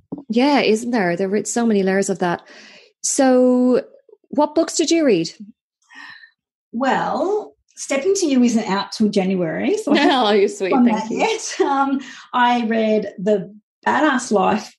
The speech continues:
Speaker 2: with Christmas Abbott. Um, I'm partway through Melissa Ambrosine's Open Wide because that was, um, uh, I think the first time I come across her was on one of your podcasts, so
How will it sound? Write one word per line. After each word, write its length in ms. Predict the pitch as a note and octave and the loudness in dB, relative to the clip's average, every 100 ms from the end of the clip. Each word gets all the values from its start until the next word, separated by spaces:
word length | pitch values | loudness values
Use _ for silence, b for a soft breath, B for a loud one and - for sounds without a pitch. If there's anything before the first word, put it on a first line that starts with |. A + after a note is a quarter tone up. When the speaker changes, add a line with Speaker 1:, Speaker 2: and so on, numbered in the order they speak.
| - | -6
Speaker 2:
with 160 | F#3 | -6
Christmas 480 | - F#3+ - F3+ E3+ | -4 -8 -6 -6 -6
Abbott. 440 | - F3 A3 G4+ - _ _ - B B B - | -6 -4 -2 -2 -4 _ _ -20 B B B -4
Um, 720 | G3 F#3+ F#3+ F#3+ F#3+ F#3+ - _ - - _ _ _ | 0 0 0 -2 -6 -10 -14 _ -20 -20 _ _ _
I'm 300 | A3 G#3+ G#3 G3+ | 0 2 0 0
partway 400 | A#3 - C#4 C#4+ | -2 0 -2 -2
through 520 | A#3 G#3+ G#3 G#3 G3+ | 0 4 4 2 0
Melissa 360 | F#3+ F#3+ - G3 | -2 -2 -4 -6
Ambrosine's 540 | F3+ F3+ F#3+ F3+ F3+ | -4 -4 -4 -4 -4
Open 300 | F#3+ F#3 F3 | -4 -4 -2
Wide 340 | E3+ F3 A#3+ | 2 2 2
because 240 | A3+ G3 E3+ | 0 -2 0
that 220 | F3+ - | 0 0
was, 420 | F3 F3 F3 E3 - | -2 -2 -4 -6 -6
um, 800 | E3 E3+ E3+ - - F3 - - - _ - - - | -4 -4 -4 -4 -6 -6 -8 -10 -16 _ -20 -14 -8
uh, 140 | F3+ E3+ F3+ _ - _ - | -8 -8 -14 _ -20 _ -14
I 60 | F3+ | -10
think 180 | G3+ F#3+ | -8 -6
the 100 | F3 | -4
first 280 | B3 D4+ | 0 0
time 100 | D#4+ | 2
I 60 | A3 | 0
come 160 | G#3+ G3 | 0 -4
across 300 | G3 G3 - | -4 -4 -2
her 220 | F#3+ F#3 | 0 0
was 160 | F3+ F3+ | 0 0
on 200 | F#3 F3+ | -2 -2
one 100 | E3+ | -2
of 60 | |
your 140 | F3+ F#3 | -4 -2
podcasts, 540 | G#3 G3 A#3 G#4+ - | -2 -2 0 0 0
so 300 | F#3 F3+ | 0 2